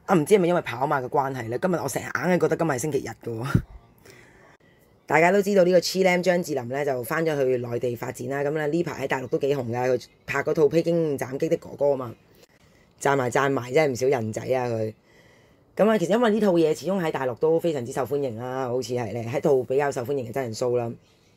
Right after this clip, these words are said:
好啦，咁啊，最近又有啲新符 fit 喎。咁啊，喺呢個《披荊斬棘的哥哥》入邊呢，就兌現咗佢自己嘅承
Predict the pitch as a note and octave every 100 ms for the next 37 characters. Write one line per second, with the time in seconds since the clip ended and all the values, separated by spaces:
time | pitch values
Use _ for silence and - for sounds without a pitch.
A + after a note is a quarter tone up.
0 | _ _ _ _ _ C#3+ D#3+ - _ -
1 | - _ D#3+ F3+ E3+ E3+ E3+ E3+ D#3 D3
2 | D3 D#3 G3+ F#3+ D#3 B2+ A#2+ E3+ D3+ C#3
3 | B2 _ _ _ _ _ G3 A#3 A3 G#3
4 | A#3 G#3+ A3+ A3 A#3 A3+ G3 C#3 F3 G3
5 | E3+ D3+ E3 E3 C#3+ C#3 E3+ E3+ C#3+ D#3
6 | D3 C#3 C#3 B2 C3+ D3+ E3+ C3+ C#3+ D#3
7 | B2+